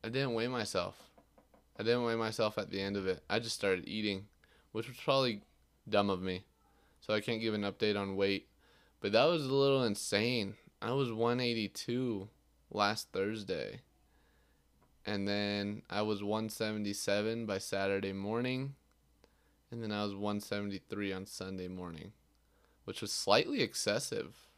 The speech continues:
Did it get to my head a little bit? Maybe. Maybe. My abdominals felt so tight. I felt like I could have had, like, a twenty pack. Um, I did feel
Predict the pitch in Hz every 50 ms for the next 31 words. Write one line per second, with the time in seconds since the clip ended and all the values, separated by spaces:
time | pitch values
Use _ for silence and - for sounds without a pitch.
0 | _ _ _ - - 104 117 117 127 123 - 151 139 135 131 127 131 139 156 160
1 | 165 170 170 170 185 190 190 - - - 104 127 135 143 170 202 208 202 151 127
2 | 127 139 165 196 208 - _ _ _ _ _ _ _ _ _ _ _ _ _ _
3 | _ _ _ - 110 117 135 156 165 147 123 120 120 131 156 151 - _ _ _
4 | _ _ _ _ _ _ _ _ _ _ _ - - 107 107 107 107 107 104 101
5 | 107 104 98 98 104 110 120 120 117 117 117 113 110 - - - 110 107 - -
6 | - - - - 123 123 123 110 - - - - - 127 110 113 110 - - -
7 | - - - - - - 120 - 127 120 107 110 110 104 98 101 98 - - 101
8 | 98 98 - - - - 107 101 90 95 98 92 - 92 90 - - - - -
9 | 104 107 113 110 101 - - - - - - - - - - _ _ - - _
10 | _ _ _ _ _ _ _ _ _ _ _ _ _ _ _ _ - - 92 85
11 | - - - - - - - _ _ _ _ _ _ _ _ _ _ _ _ _
12 | _ _ _ _ _ _ _ _ _ _ _ - - _ _ _ _ _ - 107
13 | 104 104 104 110 107 110 120 135 156 151 - - - 113 107 107 120 156 185 185